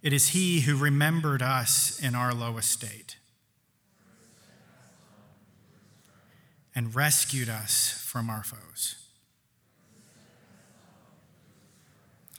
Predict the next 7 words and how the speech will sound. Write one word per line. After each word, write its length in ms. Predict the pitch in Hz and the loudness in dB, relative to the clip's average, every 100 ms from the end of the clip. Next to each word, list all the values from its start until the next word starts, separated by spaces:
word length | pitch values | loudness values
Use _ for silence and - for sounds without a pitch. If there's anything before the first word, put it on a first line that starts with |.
| - - | -20 -20
He 440 | - 175 190 196 | -6 -2 0 -2
who 160 | 165 147 | -2 -2
gives 340 | 139 127 - | -4 -2 -2
food 480 | - 180 180 180 165 | -2 -4 -2 -2 -4
to 100 | 160 - | -6 -4
all 180 | 160 | -2
flesh. 600 | 160 - 98 92 - - | -2 -6 -8 -10 -8 -10